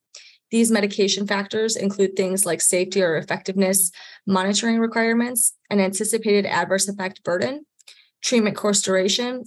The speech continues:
and route of administration. This is really incredible and such a unique ability for health system specialty pharmacists to be able to tailor monitoring of their patients based on all of these factors I've mentioned above. It really allows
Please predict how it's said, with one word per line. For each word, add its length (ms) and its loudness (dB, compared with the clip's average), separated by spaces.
and 140 2
route 200 2
of 120 -2
administration. 840 -6
This 160 -6
is 180 -2
really 320 2
incredible 480 0
and 160 -2
such 400 -2
a 60 -2
unique 400 -2
ability 560 -2
for 100 -10
health 220 -4
system 320 -2
specialty 480 -4
pharmacists 640 0
to 80 0
be 60 4
able 360 0
to 160 -4
tailor 420 2
monitoring 560 2
of 140 -4
their 160 0
patients 540 -4
based 320 0
on 80 -2
all 240 -2
of 100 -6
these 160 -4
factors 380 -6
I've 100 -6
mentioned 320 -6
above. 300 -2
It 120 2
really 380 2
allows 560 2